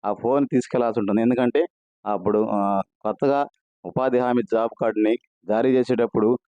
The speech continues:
ఓటీపీ అయితే అడుగుతుంది ఫ్రెండ్స్. ఆ ఓటీపీ ద్వారానే మనకి జాబ్ కార్డు అయితే రావడం జరుగుతుంది. కాబట్టి ఎవరైతే మనం, మన కుటుంబంలో ఎంతమంది ఉంటే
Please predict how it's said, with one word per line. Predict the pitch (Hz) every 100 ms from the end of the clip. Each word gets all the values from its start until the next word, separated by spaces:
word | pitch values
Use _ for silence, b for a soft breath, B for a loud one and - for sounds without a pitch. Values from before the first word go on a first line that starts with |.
| -
ఓటీపీ | 113 120 131 120 120
అయితే | 117 120
అడుగుతుంది | 110 - 110
ఫ్రెండ్స్. | 120 165 - 104
ఆ |
ఓటీపీ | 101 110 127 139 123 131
ద్వారానే | 120 117 123 381 - _ _ -
మనకి | 117 107
జాబ్ | 98 113 110
కార్డు | 117 110
అయితే | 110 143 165 _ _ _ -
రావడం | 107 113 107
జరుగుతుంది. | 107 104 98 98 160 - _
కాబట్టి | 110 107 107 - 104 - _ _ -
ఎవరైతే | 92 98 123 131 147 143 127 -
మనం, | 107 113 113 107 - _ _ -
మన | 98
కుటుంబంలో | 123 117 143 143 139 143 _ _ _
ఎంతమంది | 101 120 123 131
ఉంటే | 131 143